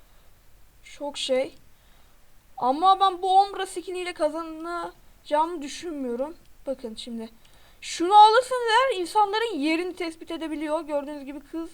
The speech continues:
öldü. Ya bakın. Kim nerede onu buradan takip ederek alabilirim. Ama kendileri bilmiyor tabi.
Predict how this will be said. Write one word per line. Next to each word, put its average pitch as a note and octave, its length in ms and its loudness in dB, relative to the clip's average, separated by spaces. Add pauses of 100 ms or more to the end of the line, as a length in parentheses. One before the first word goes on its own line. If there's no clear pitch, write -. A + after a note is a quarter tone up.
(120)
öldü. A#3 380 -6 (1700)
Ya A#3 220 -4
bakın. A#3+ 260 -10 (1400)
Kim F#4+ 200 -2
nerede A4 360 8
onu G4+ 220 -2 (140)
buradan F#4+ 300 -4
takip F4 400 -4
ederek F4 340 -8
alabilirim. C4+ 540 -8 (1500)
Ama D#4+ 200 -2
kendileri E4 640 -6
bilmiyor C#4 340 -6
tabi. B3 360 -12